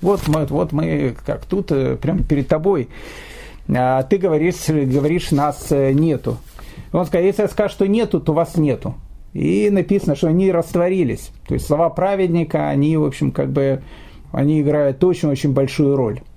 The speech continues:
Как бы там ни было, э, поэтому, э, тут так, то, то же самое написано. Тот, кто бодрствует ночью. Ночью, кстати, бодрствовать – это одно из проявлений дурного начала человека. Йецер Ара.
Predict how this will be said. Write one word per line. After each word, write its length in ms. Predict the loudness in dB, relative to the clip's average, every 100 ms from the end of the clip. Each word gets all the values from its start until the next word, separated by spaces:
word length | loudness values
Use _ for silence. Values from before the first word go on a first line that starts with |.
| -2
Как 200 | 0 0
бы 100 | 0
там 160 | 0 2
ни 120 | 2
было, 480 | 2 2 0 -2 -4 -2
э, 260 | 2 2
поэтому, 840 | 0 0 0 0 0 0 0 0 -4 -10 -6
э, 180 | 0 0 2
тут 140 | 0
так, 280 | 2 0 -2
то, 200 | -2 0
то 180 | 2 0
же 60 | 2
самое 260 | 2 2
написано. 380 | 2 0 0 -2
Тот, 260 | 0 -2 0
кто 140 | 0
бодрствует 640 | 2 0 0 0 0 2
ночью. 420 | 0 -2 -4 -4 -4 -8 -10 -16 -16 -14 -2
Ночью, 320 | 0 2 -2 -4
кстати, 220 | -2 0
бодрствовать – 760 | 0 2 0 0 -2 -2 -2
это 720 | -4 -2 0 0 0 0 0 -4 -10 -18 -18 -18 -18 -18 -16 -4
одно 300 | 0 2 0
из 80 | 0
проявлений 920 | 0 0 2 2 4 2 2 0 -2 -4
дурного 440 | 0 2 2 2
начала 380 | 2 2 2 0
человека. 600 | 0 0 2 0 -2 -8 -6 0
Йецер 440 | 2 2 0 0
Ара. 300 | 2 -2